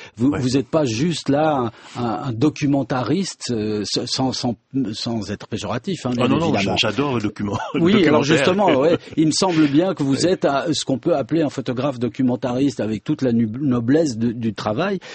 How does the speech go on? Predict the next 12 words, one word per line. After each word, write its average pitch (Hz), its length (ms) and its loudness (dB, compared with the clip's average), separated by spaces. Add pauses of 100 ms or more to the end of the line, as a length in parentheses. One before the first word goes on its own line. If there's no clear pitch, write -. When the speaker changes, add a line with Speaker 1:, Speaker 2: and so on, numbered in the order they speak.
(140)
Speaker 1:
Euh, 127 500 2 (280)
euh, 120 280 -2
vous 156 200 -2
prenez 190 320 0
position, 151 760 0
euh, 113 760 -2 (720)
politiquement, 147 840 0
dans, 120 160 -2
en 131 200 -2
tant 143 180 2
que 131 120 -2
personne 165 600 -2